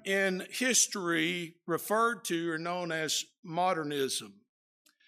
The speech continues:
And in that period of time, the, the things or the ideas or the concepts or desires that, that stood out were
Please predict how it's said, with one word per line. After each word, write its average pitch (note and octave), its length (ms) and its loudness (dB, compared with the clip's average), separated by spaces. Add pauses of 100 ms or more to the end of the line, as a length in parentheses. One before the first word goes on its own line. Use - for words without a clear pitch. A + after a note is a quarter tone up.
(460)
And F#3+ 180 4
in G3 140 6
that B3 260 6
period B3+ 320 4
of F3+ 140 2
time, F#3+ 680 4 (120)
the, F3+ 260 0 (320)
the F3 140 0
things G#3+ 1000 0
or F#3+ 100 2
the E3 220 -2
ideas G#3 840 4
or E3 60 -6
the D#3 100 -4
concepts F#3+ 1000 0
or D3 80 -8
desires E3 960 4
that, D#3+ 280 0 (360)
that F#3+ 180 2
stood D#4+ 480 6
out F3 480 6
were F#3+ 480 6